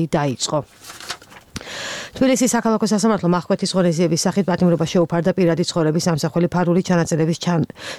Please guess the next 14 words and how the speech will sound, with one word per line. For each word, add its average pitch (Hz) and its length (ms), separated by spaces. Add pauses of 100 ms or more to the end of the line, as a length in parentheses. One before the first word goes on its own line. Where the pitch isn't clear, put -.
შენახვა 196 460
გავრცელების 180 580
ბრალდებით 175 440
დაკავებულ 170 440
პირებს, 175 380 (180)
ზურაბ 170 240
ჯამალაშვილს 170 640
და - 80
ირაკლი 160 240
მხალაძეს. 156 600 (520)
სასამართლოში 190 600
საქმის 185 260
განხილვა 190 400
დახურული 190 420